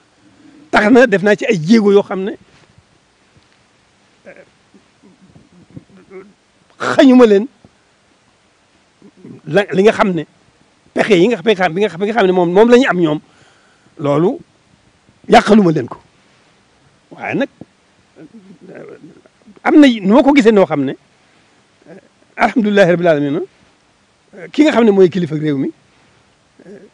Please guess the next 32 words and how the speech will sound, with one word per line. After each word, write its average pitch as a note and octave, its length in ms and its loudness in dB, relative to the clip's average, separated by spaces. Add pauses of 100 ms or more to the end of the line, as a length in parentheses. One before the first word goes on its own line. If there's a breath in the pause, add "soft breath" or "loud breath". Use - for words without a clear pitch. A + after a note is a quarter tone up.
(720)
loolu A3 340 4
moo A3+ 120 4
tax D#3+ 180 -8
dem F#3 240 -4
ba, E3 100 -6
dem G#3 200 0
na F3+ 160 -4
ba E3 140 0
yombal G#3+ 400 2 (880)
li D#3+ 220 -4
nga C4+ 120 2
xam A3+ 180 -8
ne F3+ 80 -4
mooy F3 220 -2
nun D#3+ 320 -6
sunu E3 260 -6
yitte, D#3 280 -10 (460)
muy D#3 160 -16
sunu C3 260 -14
liggéey, A2+ 280 -12 (840)
muy A#2+ 180 -18
julli. B2+ 300 -14 (1300)
Loolu A#3+ 360 -12 (720)
moom B2 380 -12
moo C3 140 -12
nu B2 100 -14
war B2 100 -14
a A#2+ 60 -14
gënal C3+ 240 -12
sunu, C#3 360 -16
sunu F#3 280 -6
roo. F3+ 200 -8